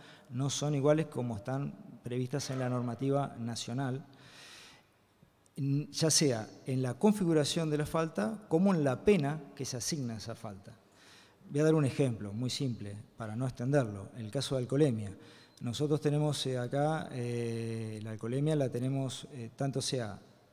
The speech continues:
el test con alcoholemia positiva como negarse al test, tenemos la misma pena,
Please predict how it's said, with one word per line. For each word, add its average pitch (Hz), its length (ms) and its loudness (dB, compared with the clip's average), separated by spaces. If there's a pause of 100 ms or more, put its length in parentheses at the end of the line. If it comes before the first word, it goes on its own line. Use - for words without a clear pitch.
el 113 140 -8
test 143 460 -2
con 127 160 -4
alcoholemia 135 320 -2
positiva 120 600 -4 (140)
como 120 520 -2
negarse 131 480 -2
al 135 60 -4
test, 147 300 0 (540)
tenemos 135 280 0
la 127 100 2
misma 139 280 2
pena, 117 260 0